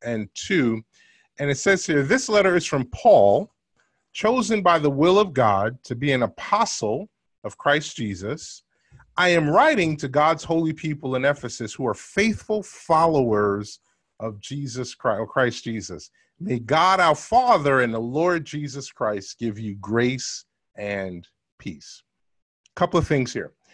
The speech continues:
Right off the bat, and Paul does this quite often in many of his letters, is he identifies who he is. He establishes his authority in writing the letter, because notice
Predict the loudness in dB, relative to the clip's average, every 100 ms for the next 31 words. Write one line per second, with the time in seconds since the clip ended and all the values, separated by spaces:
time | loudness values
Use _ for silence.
0 | _ _ _ _ -2 2 2 0 2 2
1 | 2 0 _ -6 -4 -4 0 6 6 4
2 | 2 4 4 2 -4 -4 -8 0 0 0
3 | 0 2 2 0 -8 -6 -4 -2 0 0
4 | -2 -2 -6 -4 2 4 4 2 0 -4
5 | -12 _ _ _ _ -2 0 0 -4 -8
6 | -2 -2 0 0 0 2 4 4 0 -6
7 | -4 -4 -4 -4 -8 -14 -20 _ _ _
8 | _ _ _ _ _ _ -6 -4 -4 -6
9 | 0 2 2 0 -4 -4 -4 -4 -6 -6
10 | -8 -4 2 4 2 0 -2 -2 0 0
11 | 0 -4 -6 -4 -6 -8 -14 -10 -10 -4
12 | 0 2 0 -2 -6